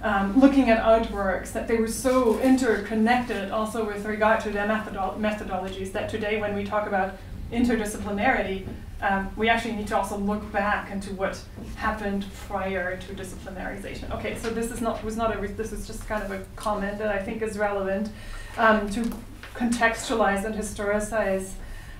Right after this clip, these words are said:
uh, the, the, the eighteenth and nineteenth century. And with regard to today, um,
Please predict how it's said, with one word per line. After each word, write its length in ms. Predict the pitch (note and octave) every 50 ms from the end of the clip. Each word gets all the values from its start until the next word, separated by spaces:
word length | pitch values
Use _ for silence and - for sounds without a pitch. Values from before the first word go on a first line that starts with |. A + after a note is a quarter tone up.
| - -
uh, 420 | A3+ G#3 G3 F#3+ F#3+ F#3+ F#3+ F#3+
the, 420 | F#3+ F#3+ G#3 G#3 G3+ G3+ G3 - - -
the, 180 | G3 G3+ G3
the 280 | G3 G3 G3 G3 G3 G3
eighteenth 440 | G#3 G#3+ G#3+ A3 G#3 G3 G3 - G3+
and 160 | G3 F#3+ G3
nineteenth 380 | G#3 G#3 G#3 G3+ G#3 G3 G3 -
century. 680 | - G#3 G#3+ A#3+ A#3 - - G3+ F#3+ G3 G3+ G#3+ - - - - - - -
And 180 | - B3+ C4+ B3
with 140 | B3+ B3+ -
regard 360 | B3+ A#3+ A3 A3+ A#3 C4 C4 C4
to 160 | - A3+ -
today, 640 | - A3 G#3+ F#3+ G#3 A3 A#3+ A#3 G#3+ G3+ G3+ G#3+ G#3
um, 460 | G#3+ G#3 G#3 G#3+ G#3+ G#3+ G#3 G#3